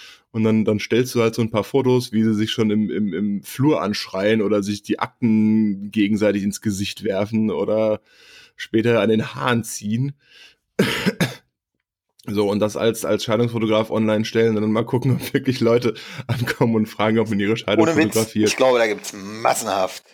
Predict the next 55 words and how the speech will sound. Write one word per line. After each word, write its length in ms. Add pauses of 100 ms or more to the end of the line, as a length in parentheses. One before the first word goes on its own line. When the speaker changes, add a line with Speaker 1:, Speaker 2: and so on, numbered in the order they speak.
Speaker 2:
Leute. 640 (460)
Da 80
gibt's 220
massenhaft. 680 (240)
Speaker 1:
Ja. 320 (720)
Ja, 180
gerade, 540 (160)
gerade 320
so 180
die, 200
die 140
dann, 340
die 160
das 160
dann 160
auch 140
feiern 380
und 180
die 60
sich 120
dann 160
darauf 240
freuen 380
und 120
so, 140
dass 160
es 120
endlich 260
vorbei 320
ist, 220
die 240
wollen 100
dann 100
Speaker 2:
Als 100
sich 100
ein 60
Speaker 1:
vielleicht 60
einen 80
Speaker 2:
Kumpel 80
von 120
mir 140
Speaker 1:
Fotografen 220
dabei 220
Speaker 2:
sch-, 180
äh, 120
Speaker 1:
haben. 80
Speaker 2:
geschieden 400
hat, 320 (1040)
äh, 80
haben 580
wir 100
mittags 360
angefangen 400
zu 100
trinken. 420